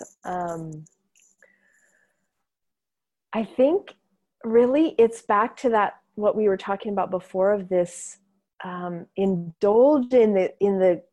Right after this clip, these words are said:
creative part of it for, without an agenda and for the sake of the words themselves in a way, like,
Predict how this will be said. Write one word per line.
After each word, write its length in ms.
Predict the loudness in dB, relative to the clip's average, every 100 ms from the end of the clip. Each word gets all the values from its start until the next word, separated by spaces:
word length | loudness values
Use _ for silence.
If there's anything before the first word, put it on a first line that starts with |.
| -16
creative 680 | -10 -2 2 4 4 2 -2 -16
part 320 | -8 -2 0
of 160 | 0 2
it 180 | 0 -2 _ _ _ _ -2
for, 460 | 2 4 4 2 -2
without 460 | -6 -4 -2 0
an 120 | 2 0
agenda 760 | -4 -2 -2 -2 -2 -2 -4 -10 _ _ _ _ _ _ _ -12
and 180 | -12 -4
for 120 | -2
the 120 | 0 -2
sake 520 | 0 0 0 -2 -20 _
of 400 | -4 -2 -4 -6 -14 _ -8
the 180 | -4
words 400 | -2 -2 -2 -4
themselves 680 | -10 -10 -10 -8 -4 -4 -6
in 100 | -10
a 80 | -8
way, 340 | -6 -6 -6 -6
like, 400 | -4 -6 -8